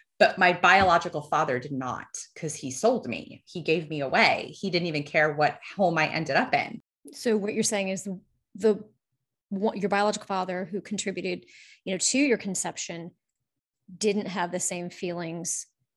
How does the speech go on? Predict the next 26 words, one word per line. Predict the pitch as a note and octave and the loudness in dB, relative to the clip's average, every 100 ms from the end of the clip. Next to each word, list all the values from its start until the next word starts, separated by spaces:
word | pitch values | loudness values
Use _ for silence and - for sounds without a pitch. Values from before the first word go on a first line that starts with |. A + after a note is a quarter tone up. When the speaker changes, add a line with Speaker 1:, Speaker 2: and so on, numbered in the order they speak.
| _ _ _ - | _ _ _ -4
Speaker 2:
Yeah, | F#3+ D3+ | -4 -2
he | G#3 | -2
didn't, | - A3 F3 A3 - | 0 0 0 -6 -2
as | F#3+ F#3+ | 0 0
your | F3+ F#3 | 0 0
Speaker 1:
Oh. | |
Speaker 2:
mom | F3+ G3+ F3+ F3+ | 0 0 -2 -4
and | G3 | -8
your | F3 E3+ | -12 -8
dad. | G3+ F#3+ - - G3+ G3+ _ _ _ _ - | -4 -4 -4 -8 -10 -14 _ _ _ _ -8
Speaker 1:
No. | G3+ F3 | -4 -4
Speaker 2:
So | D3 A#3 | 0 2
even | A#3 A3 | 8 10
Speaker 1:
And | C#4+ | 10
Speaker 2:
though | C4+ | 8
you, | A3 | 4
the | G#3 G#3+ | 0 2
in-, | G#3+ G#3+ - | 2 0 -2
the | G#3+ | 0
intention | G3+ F#3+ F#3+ C#4 C#4+ | 0 -2 -2 -4 -2
of | C#4 F3 | -4 -4
you | E3 D#3+ | -8 -8
was | D#3+ - | -10 -10
created | - E3+ E3 E3 | -6 -6 -4 -4
in | D3 - | -6 -4
love, | A#2+ A2 G3+ | -4 -4 -8